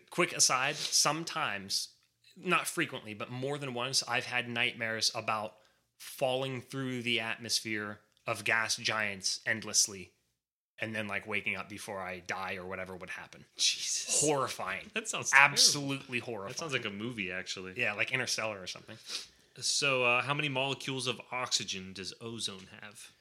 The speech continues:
Speaker 1: Molecules of oxygen. Ozone is, wait, molecules of oxygen?
Speaker 2: Does ozone have?
Speaker 1: It's O two.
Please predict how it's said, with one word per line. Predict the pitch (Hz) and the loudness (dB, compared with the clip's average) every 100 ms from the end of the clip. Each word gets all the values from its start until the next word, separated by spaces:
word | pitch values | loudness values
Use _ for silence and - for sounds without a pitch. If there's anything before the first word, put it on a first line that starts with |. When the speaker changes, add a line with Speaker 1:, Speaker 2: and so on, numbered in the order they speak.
| - - _ _ - | -20 -20 _ _ -16
Speaker 1:
Molecules | 104 107 117 143 160 - 143 139 135 - | -8 -2 0 0 -4 -6 -6 -4 -4 -4
of | 104 - | -8 -10
oxygen. | 120 113 - 101 98 98 98 - | -6 -4 -2 -4 -6 -12 -12 -6
Ozone | 131 151 127 120 113 131 - | -4 -4 -4 -4 -6 -8 -10
is, | 107 107 107 107 107 107 - - - _ _ _ _ _ _ _ _ | -8 -6 -4 -4 4 6 6 2 -6 _ _ _ _ _ _ _ _
wait, | 175 139 113 | 2 2 -2
molecules | 117 - 143 180 - 190 196 180 | -2 0 0 -2 -2 -2 -2 -2
of | - 156 - - _ _ _ _ _ _ _ _ _ - | -2 -4 -8 -16 _ _ _ _ _ _ _ _ _ -6
oxygen? | 127 - 180 196 220 220 _ _ - | -2 0 -2 -2 -8 -12 _ _ -6
Speaker 2:
Does | 110 95 - - | -4 -4 -6 -6
ozone | 117 113 95 87 82 - | -2 0 -2 -6 -10 -14
have? | 53 50 52 _ _ _ - | -12 -12 -18 _ _ _ -8
Speaker 1:
It's | 135 - | -4 -2
O | 160 165 | 0 0
two. | - 196 139 90 | 0 -2 -4 -6